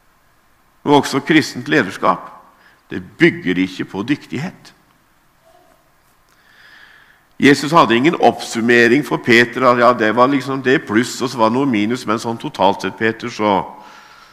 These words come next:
summerer vi, og så får du jobben. Handler ikke om det i det hele tatt. For Peters framtid fra det måltidet er en gave han får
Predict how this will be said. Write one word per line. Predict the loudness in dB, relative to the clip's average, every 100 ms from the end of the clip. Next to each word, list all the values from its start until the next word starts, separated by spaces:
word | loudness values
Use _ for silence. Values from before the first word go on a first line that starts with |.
| _
summerer | -10 -6 -4 -4 -4
vi, | -2 -2
og | -4
så | -8
får | -12 -10 -8
du | -6
jobben. | -8 -10 -12 -18 _ _ _ _ _ _ _ -2
Handler | -2 -2
ikke | -6 -6
om |
det | -6 -4
i |
det | -4
hele | -4 -6 -12
tatt. | -18 -18 -20 _ _ _ _ -20 -20 -20 _ -6
For | -4
Peters | 0 2 2 0 -8 -2
framtid | 0 0 -2 -12 -10 -10 -12 -20 -4
fra | -2
det | 0 -2 -2
måltidet | -4 -6 -10 -14 -12 -12 -14 -18 -4
er | -2 -2
en | -6
gave | 0 2 2 -2 -8
han | -12 -10
får | -8 -8